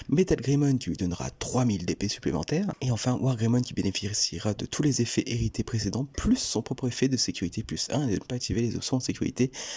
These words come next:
s'il a été évolué dans le terrain. Ce War Greymon aura donc quinze mille D P, et s'il attaque le joueur adverse, perdra donc trois cartes de sécurité au lieu d'une seule.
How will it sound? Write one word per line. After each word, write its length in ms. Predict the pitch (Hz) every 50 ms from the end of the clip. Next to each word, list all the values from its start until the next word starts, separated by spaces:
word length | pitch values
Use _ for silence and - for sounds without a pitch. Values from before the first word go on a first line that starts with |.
| - -
s'il 240 | - - - 131 143
a 60 | 113
été 180 | 104 104 - 123
évolué 400 | 127 110 98 92 92 107 131 127 127 - -
dans 100 | - 123
le 60 | 123
terrain. 280 | 117 - 92 82 107 104 - _ _ - - - - - - - - - - -
Ce 100 | - 120
War 120 | 127 123
Greymon 260 | 113 127 143 165 156
aura 220 | 135 107 98 104 101
donc 240 | - 107 107 -
quinze 240 | - - 151 147 135
mille 160 | 135 127 104
D 100 | 104 95
P, 220 | - - 104 131 - - - _ - - - - - _ _ _ _ _ -
et 80 | 147
s'il 180 | 143 - - -
attaque 240 | 107 101 101 98 -
le 60 | 92
joueur 260 | 90 90 104 104 101
adverse, 400 | 87 - - - - 131 - -
perdra 280 | - - - - - 69
donc 220 | - 101 135 127
trois 200 | - - - 139
cartes 200 | - - 120 107
de 60 | 101
sécurité 540 | - - - 85 - - 67 80 - - 120
au 80 | 120 95
lieu 100 | 90 104
d'une 160 | - - -
seule. 260 | - - - - -